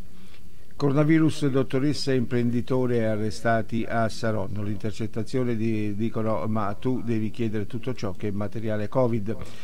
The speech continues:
Insomma, fa scattare l'indagine di carabinieri e finanzieri la denuncia di un altro medico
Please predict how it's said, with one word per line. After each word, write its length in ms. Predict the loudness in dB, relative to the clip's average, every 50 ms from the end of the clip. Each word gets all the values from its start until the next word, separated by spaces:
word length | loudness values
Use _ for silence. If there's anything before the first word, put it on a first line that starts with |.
| -4 -4 -4
Insomma, 300 | -4 0 0 2 2 2
fa 140 | 0 0 -2
scattare 460 | -2 -2 -2 -2 0 0 2 2 2
l'indagine 580 | 0 0 0 2 2 2 2 2 0 -2 -2 -2
di 100 | -2 -2
carabinieri 560 | -2 -2 -2 -2 -2 0 0 0 0 0 0
e 60 | 0
finanzieri 560 | -2 -2 -2 -2 -2 -2 0 0 0 0 0
la 160 | 0 0 0 0
denuncia 480 | 0 0 0 0 0 0 0 0 0
di 80 | 0 0
un 120 | 0 0
altro 400 | 0 0 0 0 -2 -2 -2 -2
medico 520 | 0 0 0 0 0 0 -2 -2 -2 -2